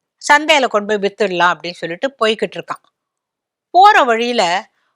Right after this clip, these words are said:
ஒரு, அப்படி ஒரு சின்ன இடத்துல, வளைஞ்சு போக வேண்டிய இடத்துல ஒரு கல்லு இடறி இந்த கடையாணி கழண்டு சக்கரம் கழண்டுடுது. சக்கரம் கழண்ட உடனே இந்த, இந்த வண்டி ஒரு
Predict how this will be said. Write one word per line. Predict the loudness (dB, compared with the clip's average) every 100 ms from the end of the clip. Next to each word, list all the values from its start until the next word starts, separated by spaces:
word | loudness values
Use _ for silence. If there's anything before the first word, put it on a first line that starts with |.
| _ 0
ஒரு, | 2 4
அப்படி | 4 2 -2
ஒரு | -2 -4 -4
சின்ன | -6 -4 -2 0
இடத்துல, | 0 -2 -4 -6 -2
வளைஞ்சு | 0 2 0 -2 -4 -4 0
போக | 2 2
வேண்டிய | 2 -2 -4 -4
இடத்துல | -6 -4 -2
ஒரு | -2 -4 _
கல்லு | 2 2 0 -4 -2
இடறி | -2 0 0 -2 -8 -10 -12 _ _ _ _
இந்த | -6 -4 -2
கடையாணி | 2 4 4 6 4 2 -2
கழண்டு | -2 0 -2 -4 -6 -4
சக்கரம் | -4 -4 -4 -4 -4
கழண்டுடுது. | -4 -4 -6 -14 -18 _ _ _ _ _ _ _ _ _ _ _ _
சக்கரம் | -2 0 -2 -2 2
கழண்ட | 0 2
உடனே | 0 0 -2 -2
இந்த, | -2 -4 -6 _
இந்த | -10 -4 -2 0
வண்டி | 0 0 -2 0
ஒரு | 0